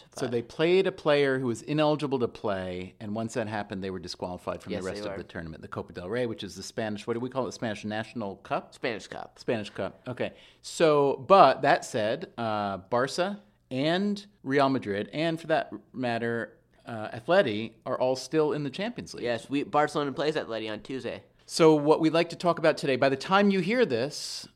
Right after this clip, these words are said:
Speaker 1: uh,
Speaker 2: The game may have been played already.
Speaker 1: you may have, th-, right, the Clasico, which is this Saturday, two thirty P M Eastern time, may have
Speaker 2: Yeah.
Speaker 1: already been played. By the time you hear this, even the Tuesday Champions League match may have been played. But this is a preview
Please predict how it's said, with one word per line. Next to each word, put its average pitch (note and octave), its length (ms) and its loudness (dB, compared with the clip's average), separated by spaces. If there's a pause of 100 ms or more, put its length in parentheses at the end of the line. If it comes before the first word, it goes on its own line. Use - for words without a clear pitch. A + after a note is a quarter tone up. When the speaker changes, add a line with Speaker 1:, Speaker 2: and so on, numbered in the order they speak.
Speaker 1:
uh, B2+ 260 0
Speaker 2:
The A2+ 80 0
game B2 160 -2
may A#2+ 80 -2
have A2 80 -4
been G#2 100 -10
played A2 220 -8
already. A#2+ 260 -4
Speaker 1:
you D3+ 80 4
may D#3 200 4
have, D3 260 0
th-, - 160 -8
right, A#2+ 280 2
the A2 60 -2
Clasico, E3 880 4
which E3 180 0
is C3 140 -2
this B2+ 180 -2
Saturday, C#3+ 720 2
two D3+ 240 -6
thirty C#3+ 280 -4
P D3 180 -4
M B2 100 2
Eastern D3+ 400 -4
time, D3 240 0
may C#3 100 0
have C3+ 80 0
Speaker 2:
Yeah. C#3 40 2
Speaker 1:
already C3+ 140 2
been B2+ 180 -2
played. C3+ 240 0
By C#3 80 2
the C3+ 60 2
time C#3 280 -2
you C3 140 0
hear C#3 340 -2
this, C#3+ 360 2
even C3+ 400 -2
the B2+ 80 -2
Tuesday B2+ 720 0
Champions F3 400 -4
League G2+ 160 -4
match F2+ 340 -8
may G#2+ 140 -4
have F#2+ 120 -6
been G2 140 -8
played. G2+ 320 -6
But C#3 400 6
this C#3 240 -8
is C#3 100 -6
a C3+ 60 -4
preview B2+ 540 -4